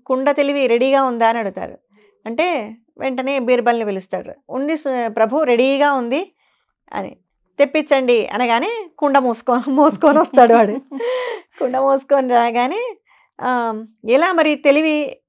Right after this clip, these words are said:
Speaker 1: ఆ, బరువు ఉంది ఏంటి?" అంటాడు. "మరి తెలివి కదా, బరువుగానే ఉంటుంది. So మేము ఆ తెలివినంతా కూడా ఒక పండులో పెట్టాం.
Speaker 2: మ్మ్.
Speaker 1: తెలివిని ఒక పండులో పెట్టి అది కుండలో
Speaker 2: కుండలో
Speaker 1: పెట్టాం.
Speaker 2: పెట్టాం.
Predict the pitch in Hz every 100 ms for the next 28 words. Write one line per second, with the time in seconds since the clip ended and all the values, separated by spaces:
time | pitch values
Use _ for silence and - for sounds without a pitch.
0 | _ 220 226 214 277 370 349 330 302 311
1 | 294 240 202 220 _ _ _ - 262 277
2 | 214 - _ 240 320 403 330 285 302 208
3 | 202 240 277 294 302 285 247 240 277 453
4 | - _ _ - 339 339 302 254 220 233
5 | 311 392 320 320 370 392 403 320 269 277
6 | 381 392 208 - - _ _ _ - 202
7 | 180 151 _ _ _ _ _ _ 269 330
8 | 392 277 359 359 269 - 254 349 381 330
9 | 302 453 381 320 311 311 403 277 214 196
10 | 170 160 - 127 _